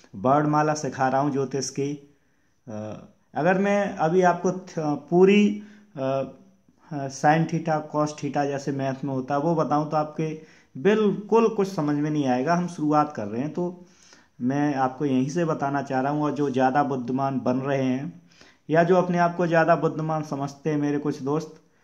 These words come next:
उनसे मेरा विनम्र निवेदन है कि अपने ज्ञान को भी वो YouTube पर लाएं,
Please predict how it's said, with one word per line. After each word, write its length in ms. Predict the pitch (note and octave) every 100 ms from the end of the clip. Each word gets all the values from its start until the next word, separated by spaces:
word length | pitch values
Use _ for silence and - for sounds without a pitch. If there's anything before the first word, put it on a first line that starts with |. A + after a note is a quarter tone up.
| _ _ B2+
उनसे 220 | B2+ D3
मेरा 580 | D3 D3 C#3+ C3+ - - -
विनम्र 460 | C#3 C#3+ F3 F3+
निवेदन 460 | E3 D3 C#3 C3+ C#3+
है 260 | D3+ G3 - _ _
कि 60 | C3+
अपने 280 | C3 D3 C3+
ज्ञान 300 | B2+ B2+ C3
को 160 | C#3
भी 120 | C3+
वो 260 | C#3 C3 C3
YouTube 420 | B2 B2 B2+ C3 C3
पर 80 | B2
लाएं, 340 | A#2+ A#2+ D3